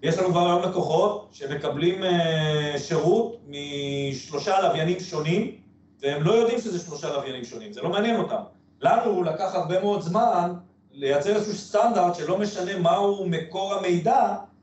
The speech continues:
בסופו של דבר עבור הלקוח הוא מקבל את אותו שירות באותה איכות ובאותה רמה.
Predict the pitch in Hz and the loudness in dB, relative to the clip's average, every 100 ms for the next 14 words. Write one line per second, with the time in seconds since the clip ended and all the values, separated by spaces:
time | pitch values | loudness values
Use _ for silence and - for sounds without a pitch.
0 | _ _ - 165 160 208 214 202 196 196 | _ _ -14 -8 -2 0 2 0 0 2
1 | 208 190 185 180 233 226 185 156 160 185 | 2 4 2 2 4 2 0 -6 -6 -4
2 | 180 165 185 196 175 175 196 147 151 156 | -6 -8 -10 -8 -8 -6 -8 -6 -4 0
3 | 175 - - 160 151 147 165 156 147 - | 0 0 -6 -8 -2 0 2 0 0 -4